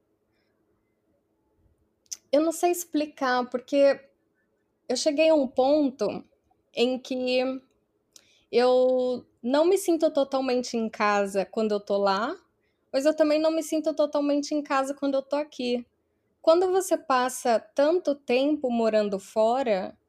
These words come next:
e você já desenvolveu tanta, tantos aspectos da sua personalidade baseado nesse lugar novo em que você está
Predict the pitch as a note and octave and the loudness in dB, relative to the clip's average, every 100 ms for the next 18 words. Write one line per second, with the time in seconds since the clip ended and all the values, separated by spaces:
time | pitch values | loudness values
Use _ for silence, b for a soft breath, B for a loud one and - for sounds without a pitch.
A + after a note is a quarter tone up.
0 | _ _ _ _ _ A#3+ A#3 B3 - C4+ | _ _ _ _ _ -4 -2 -4 0 0
1 | C4 C4 C4 A#3 A3 B3+ A#3 A#3 A3 A3+ | 2 0 0 -2 -2 -2 0 0 2 0
2 | A#3+ B3 _ C#4 C#4+ D4+ D4 B3+ A3+ G#3+ | 0 -2 _ 0 2 0 -2 0 2 0
3 | - _ _ _ _ - D4 D4+ C#4 C4 | -6 _ _ _ _ 0 2 2 0 0
4 | B3 - B3+ B3 B3 A#3 G#3+ A3 - A3+ | -2 0 0 0 -2 0 -2 -4 -4 -4
5 | - A#3 A3+ A3+ A3+ G#3+ G#3 G3 G#3 A#3 | -2 -4 -4 -4 -2 -2 -4 -2 -2 -2
6 | A3+ G#3 G3+ b b b G#3 A3+ A3 A3+ | -2 -4 -8 b b b 0 0 2 0
7 | A3 A3+ A#3+ A#3 A#3+ A3+ G#3+ A3 G#3+ G#3 | 0 0 -2 -2 -2 -2 0 0 2 2
8 | G#3+ A3 A3 A3 G3+ G3+ G3+ G#3 G3 - | 0 0 -2 -6 -8 -10 -6 -6 -6 -12
9 | - A3 B3 C#4 | -6 -4 -2 -4